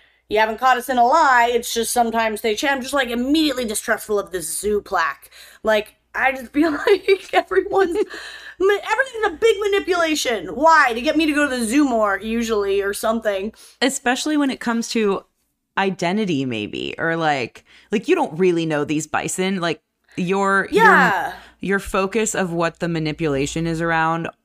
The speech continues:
Speaker 2: often has to do with, like, you couldn't possibly really know what's going on deep down with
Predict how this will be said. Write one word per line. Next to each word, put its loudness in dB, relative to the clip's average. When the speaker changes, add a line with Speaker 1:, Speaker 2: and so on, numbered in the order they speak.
Speaker 2:
often 0
has -4
to -2
do 0
with, -4
like, -4
you -4
couldn't -2
possibly -2
really -2
know -4
what's -8
going -8
on -8
deep -6
down -4
with -10